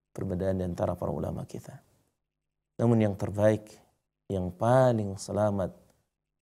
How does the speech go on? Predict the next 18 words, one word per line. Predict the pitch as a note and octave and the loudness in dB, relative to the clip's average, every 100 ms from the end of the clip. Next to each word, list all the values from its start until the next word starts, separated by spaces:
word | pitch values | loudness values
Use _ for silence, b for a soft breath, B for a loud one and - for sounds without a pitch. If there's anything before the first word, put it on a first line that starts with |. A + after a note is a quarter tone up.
| _ _ _ | _ _ _
bahwa | F#2 F2+ F2 | -4 -2 -2
kita | G#2+ G2+ | -2 -2
membaca, | F#2+ F2+ F#2 G2+ G2+ F#2+ | -2 0 2 2 0 -2
menyentuh | F#2+ G2 G#2 G2+ F2+ | -2 -2 -2 -4 -6
mushaf | G2 A2 F#2 F2+ | -6 -6 -6 -6
Al-Quran, | F2 F2+ - F2+ - A#2+ G3 C4+ _ _ _ _ _ _ _ _ _ _ _ _ _ - F2 | -6 -6 -6 -6 4 4 4 -2 _ _ _ _ _ _ _ _ _ _ _ _ _ -10 -2
membaca | G2 A2+ A2 | 4 4 6
Al-Quran | F#2+ - G2 G2 | 2 2 0 2
dengan | F#2 G2 A#2 | 0 2 2
menyentuhnya, | A2+ B2 A#2+ E3 F#3 - A#2+ - - _ _ _ _ _ - | 4 4 4 2 0 0 -4 -4 -12 _ _ _ _ _ -4
membaca | G2+ A#2+ B2+ A#2 A#2+ - _ - | 2 4 6 4 2 -6 _ 0
Al-Quran, | B2 A#2 A#2+ - C3 | 0 2 -2 4 6
membaca | C3+ B2+ C#3+ D3+ | 6 6 6 6
Al-Quran | C3 - D#3 C3 | 0 2 2 4
dengan | B2+ C#3 C#3 | 4 4 4
mushaf, | C#3 E3 F#3+ - F3+ A#2+ - _ _ _ _ _ _ _ _ _ _ _ _ _ _ _ _ | 6 6 4 4 0 0 -4 _ _ _ _ _ _ _ _ _ _ _ _ _ _ _ _
sebaiknya | - F#2+ F#2 F#2 - G#2+ G#2 | -10 -6 -2 0 0 -2 -2
kita | G2 - A2 F3+ | -4 2 4 4